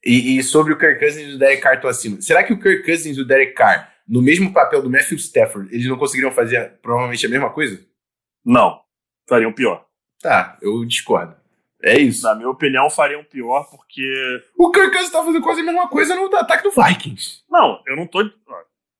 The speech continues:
Speaker 1: quase a mesma coisa com o Vikings, né?
Speaker 2: Não,
Speaker 1: Então, assim,
Speaker 2: ju-, ju-, justo, não, eu não tô dizen-, assim, eu não tô dizendo que os caras não têm capacidade pra serem excelentes quarterbacks, que, por exemplo, o Derek Carr hoje, alguém falou aí no feed, até peço perdão,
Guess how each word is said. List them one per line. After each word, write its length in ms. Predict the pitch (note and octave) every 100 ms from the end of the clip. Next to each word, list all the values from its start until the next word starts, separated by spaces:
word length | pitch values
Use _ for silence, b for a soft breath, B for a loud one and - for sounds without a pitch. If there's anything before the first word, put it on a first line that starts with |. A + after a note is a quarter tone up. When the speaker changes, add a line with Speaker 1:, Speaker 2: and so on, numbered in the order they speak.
| _ _ _ _ _
Speaker 1:
quase 220 | - B2+ B2+
a 20 |
mesma 220 | C3 C3
coisa 200 | C3+ -
com 100 | -
o 60 | -
Vikings, 680 | - A2 - - - - -
né? 300 | A2+ F#3+ - -
Speaker 2:
Não, 80 |
Speaker 1:
Então, 120 | A2+ A#2+
assim, 180 | A#2 C3
Speaker 2:
ju-, 120 | - - -
ju-, 160 | D#3
justo, 260 | D#3+ B3+ E3+
não, 240 | D3 F#3 A#2
eu 40 |
não 100 | B2+
tô 120 | E3
dizen-, 220 | E3 D#3+ C#3+
assim, 240 | C3+ C#3
eu 80 | A2+
não 100 | A#2+
tô 140 | E3+
dizendo 340 | F3 C3+ C#3 F3+
que 200 | - G3
os 180 | G3+ -
caras 320 | E3+ E3 E3+
não 80 | F3+
têm 160 | F3
capacidade 960 | F#3 E3 F3+ - G#3 D3 C3 D#3 D#3+ G3 _
pra 140 | D#3+
serem 340 | D3+ D3+ D#3 D#3
excelentes 320 | - E3 -
quarterbacks, 540 | - C#3 D3 D#3 D#3+
que, 120 | - D#3 _
por 120 | D#3
exemplo, 240 | C3+ A2+
o 20 | G#2+
Derek 260 | C3 D3
Carr 280 | - C#3+ B2+
hoje, 280 | D3 F3+ B2
alguém 260 | G#2+ A2 C3
falou 260 | C3 B2
aí 80 | A#2+
no 140 | A#2 G#2+
feed, 260 | G#2+ G2+
até 120 | G2
peço 300 | G2 A2 A2
perdão, 320 | - G#3 G#2+